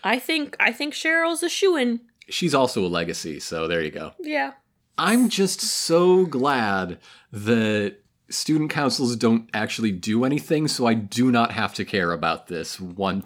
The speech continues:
Speaker 2: bit.
Speaker 1: Yeah, it's like, whatever. Does it matter?
Speaker 2: No,
Speaker 1: No,
Speaker 2: not a
Speaker 1: no.
Speaker 2: bit.
Speaker 1: You just get to decide what the theme is for prom.
Speaker 2: <laughs> No one cares.
Speaker 1: I got an idea.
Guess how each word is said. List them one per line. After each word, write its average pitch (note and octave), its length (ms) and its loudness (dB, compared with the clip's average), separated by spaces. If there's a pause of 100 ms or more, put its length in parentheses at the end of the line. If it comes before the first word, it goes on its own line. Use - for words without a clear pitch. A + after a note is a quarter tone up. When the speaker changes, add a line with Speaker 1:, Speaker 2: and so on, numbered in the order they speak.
(120)
Speaker 2:
bit. - 120 -8
Speaker 1:
Yeah, A3+ 240 2
it's - 220 -6
like, B3+ 200 -8
whatever. A#3 560 -6 (560)
Does B3+ 200 -4
it B3 100 -8
matter? B3+ 460 -2 (200)
Speaker 2:
No, A#3 640 2
Speaker 1:
No, B3+ 160 -2
Speaker 2:
not B3+ 120 2
a B3+ 40 4
Speaker 1:
no. A#3 160 2
Speaker 2:
bit. - 100 -6
Speaker 1:
You C#4 100 -4
just D4+ 160 -8
get D#4 120 -6
to D4+ 80 -6
decide D4 400 0
what B3 100 -10
the A#3+ 80 -6
theme D4 360 -4
is B3 160 0
for A3 120 -4
prom. G#3 640 0 (220)
Speaker 2:
<laughs> F4+ 100 6 (1300)
No G4 160 -4
one F#4+ 240 -8 (100)
cares. G4+ 800 -12
Speaker 1:
I - 200 2
got C#4+ 180 4
an C4 80 0
idea. C#4+ 640 4